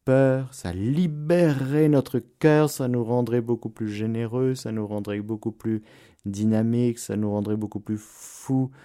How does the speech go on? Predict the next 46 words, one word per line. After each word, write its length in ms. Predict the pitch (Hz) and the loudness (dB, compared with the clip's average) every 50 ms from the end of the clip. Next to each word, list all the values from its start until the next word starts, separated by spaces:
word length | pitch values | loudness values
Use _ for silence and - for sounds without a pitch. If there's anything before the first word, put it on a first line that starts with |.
| _ _ _ | _ _ _
beaucoup 220 | - 120 117 - 110 | -8 -6 -6 -6 -8
plus 360 | - - 110 107 107 107 113 | -6 -4 -4 -2 -2 -2 0
libres, 380 | 120 127 127 127 120 123 113 | 2 2 2 2 2 0 -2
beaucoup 240 | 104 113 104 - 110 | -2 -2 -4 -4 -6
plus 160 | 104 - 107 | -6 -4 -4
joyeux. 640 | 104 101 101 110 120 120 120 117 120 120 123 123 127 _ _ _ _ _ _ _ _ _ | -4 -4 0 2 2 4 4 4 2 2 2 0 -4 _ _ _ _ _ _ _ _ _
Pourquoi ? 400 | - 110 101 - - - 107 104 | -12 -12 -12 -10 -6 -6 -6 -4
Parce 180 | - 104 95 - | -6 -6 -10 -10
que 120 | - - | -12 -16
quand 180 | 101 - 104 107 | -12 -10 -8 -8
Dieu 180 | 104 98 107 107 | -6 -4 -4 -4
est 80 | 101 | -4
Père 380 | - _ - 101 98 101 98 95 | -6 _ -8 -6 -6 -4 -4 -6
et 60 | 95 | -8
qu'on 180 | - - 101 101 | -8 -8 -8 -8
vit 240 | 90 95 107 107 | -6 -6 -4 -4
de 100 | 101 98 | -4 -6
sa 140 | 87 - 95 | -6 -8 -10
paternité 760 | 87 - 95 90 - 92 95 95 90 87 - - - 90 87 - - | -10 -10 -10 -10 -8 -8 -8 -8 -8 -10 -10 -12 -12 -12 -12 -12 -12
dans 120 | 90 92 87 | -12 -12 -12
ce 140 | - - 98 | -12 -12 -12
don 200 | 101 104 107 107 | -10 -8 -8 -6
de 80 | 117 | -8
crainte, 440 | 117 - - - 143 135 127 120 - _ _ _ _ _ _ _ _ _ _ | -10 -10 -8 -8 -6 -6 -6 -8 -10 _ _ _ _ _ _ _ _ _ _
on 100 | 92 90 | -12 -10
n'a 140 | 87 87 85 | -8 -8 -8
pas 220 | 80 _ - 80 78 | -10 _ -12 -14 -14
peur 440 | - _ - 87 85 82 78 85 92 | -14 _ -14 -12 -10 -10 -10 -12 -12
de 100 | 87 78 | -12 -12
rien. 640 | 78 73 76 76 76 78 80 80 80 82 87 - - - - _ - | -12 -14 -14 -16 -16 -16 -16 -14 -14 -16 -16 -16 -20 -20 -20 _ -10
L'esprit 520 | 101 104 107 101 - - - - 117 110 | -6 -6 -6 -6 -8 -8 -6 -4 -4 -4
que 100 | - - | -4 -6
vous 220 | 101 95 95 95 95 | -8 -8 -8 -8 -8
avez 180 | 98 92 95 | -8 -6 -6
reçu 440 | 95 95 104 98 92 - - - 98 | -6 -6 -6 -8 -8 -10 -12 -10 -8
ne 100 | 98 95 | -8 -8
fait 140 | 92 - 92 | -8 -10 -10
pas 200 | - - 107 107 | -10 -8 -8 -6
de 80 | 98 95 | -6 -6
vous 220 | 90 92 117 151 | -8 -6 -8 -8
des 240 | 160 - 104 90 90 | -8 -8 -10 -10 -8
gens 200 | 92 107 131 156 | -6 -6 -6 -6
qui 120 | 147 - 98 | -6 -8 -10
ont 100 | 92 - | -10 -8
encore 360 | - 160 165 - - 101 - - | -8 -8 -8 -8 -10 -12 -12 -12
peur. 520 | _ - 214 262 277 269 208 - - _ | _ -8 -6 -4 -4 -4 -6 -8 -10 _